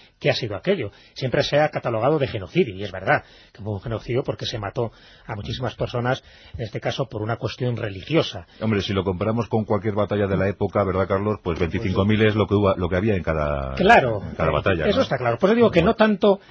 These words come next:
Speaker 1: en la cantidad, sino en que se persiguió a un número de personas, casi todas mujeres, es verdad, ¿eh? Es una de las cosas que, que es curioso resaltar, porque la mayoría de los procesos, estamos hablando de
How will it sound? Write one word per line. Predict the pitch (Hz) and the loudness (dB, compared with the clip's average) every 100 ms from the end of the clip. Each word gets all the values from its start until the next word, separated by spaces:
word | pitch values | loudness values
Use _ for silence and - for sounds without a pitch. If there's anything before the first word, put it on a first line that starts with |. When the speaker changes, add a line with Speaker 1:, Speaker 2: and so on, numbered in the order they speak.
| - - | -20 -8
Speaker 1:
en | 147 143 | -4 0
la | 135 - | 0 2
cantidad, | 147 139 143 160 196 | 2 4 6 8 8
sino | - 208 196 196 | 6 2 4 2
en | 175 131 | 2 -2
que | 151 | -2
se | 156 | -2
persiguió | - 139 - 139 190 | 0 0 0 6 6
a | 135 | 8
un | 170 190 | 6 4
número | 170 156 | 2 2
de | 139 | 2
personas, | 131 113 143 151 226 - - _ _ _ | -2 0 0 0 -2 -8 -20 _ _ _
casi | - 127 | -8 -4
todas | 147 147 120 | 4 4 2
mujeres, | 104 120 104 127 | -2 -4 -4 -4
es | |
verdad, | 104 98 120 | -4 -4 -4
¿eh? | |
Es | 127 107 | -4 -8
una | 113 123 | -6 -4
de | |
las | 117 - | -4 -4
cosas | 117 113 | -6 -6
que, | - 110 104 - - _ _ _ | -6 -8 -8 -16 -20 _ _ _
que | 135 | -10
es | |
curioso | - 127 123 120 113 | -2 -2 0 0 0
resaltar, | 110 - 113 - 131 127 | -2 -2 -4 2 2 2
porque | - 123 120 139 135 | -2 -2 -2 -2 0
la | 123 | 0
mayoría | 110 113 135 | 0 0 0
de | |
los | 123 - | -2 -4
procesos, | 123 131 | -4 -2
estamos | 117 120 117 | -2 -4 -4
hablando | 120 120 107 | -4 -2 -2
de | 104 | -4